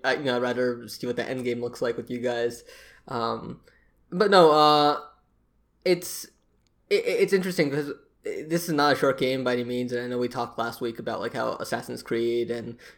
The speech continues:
you know, Ghost of Tsushima, uh, games like that, they're big open world ones, have been on my backlog, and I think, uh, the frame of mind that I've been in is it seemed just like this impossible mountain to climb over, and now I'm just like,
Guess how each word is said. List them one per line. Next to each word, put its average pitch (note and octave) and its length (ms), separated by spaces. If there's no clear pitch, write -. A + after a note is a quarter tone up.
you - 120
know, B2 120
Ghost B2 300
of A#2 60
Tsushima, A#2+ 720
uh, A2+ 200
games A#2+ 260
like A2 100
that, A#2 380
they're B2 240
big B2 340
open B2 220
world A#2+ 240
ones, A#2+ 380
have A#2+ 160
been A#2+ 120
on B2 280
my A#2 120
backlog, C3 540
and C3 100
I C3 60
think, C#3 360
uh, B2 60
the E3 500
frame D#3 180
of C#3 80
mind B2+ 380
that B2+ 80
I've A#2+ 220
been B2 180
in A#2+ 180
is A#2+ 320
it - 300
seemed C#3 240
just C3 160
like B2+ 120
this B2+ 180
impossible C3+ 680
mountain B2+ 280
to C3+ 60
climb C#3+ 240
over, D3 360
and C3 120
now B2 120
I'm B2+ 80
just B2 140
like, B2 240